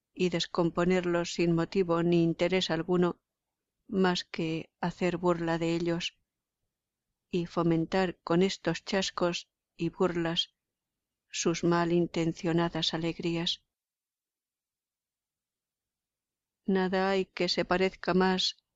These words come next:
a lo que hacen los demonios que lo que hacían aquellos.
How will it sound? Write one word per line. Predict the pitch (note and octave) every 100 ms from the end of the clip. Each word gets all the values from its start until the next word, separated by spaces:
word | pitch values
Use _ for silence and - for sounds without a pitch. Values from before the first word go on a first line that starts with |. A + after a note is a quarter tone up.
| _ _ -
a | F#3
lo | F3+ -
que | F3+
hacen | F#3 - F3
los | E3+ F3
demonios | F#3+ F3 F#3 F3 E3+ - _ _ _ _ _ _ _ -
que | F3+ E3
lo | F#3+ E3
que | E3+
hacían | E3+ - F3+ E3 E3+
aquellos. | E3+ E3+ E3+ E3+ -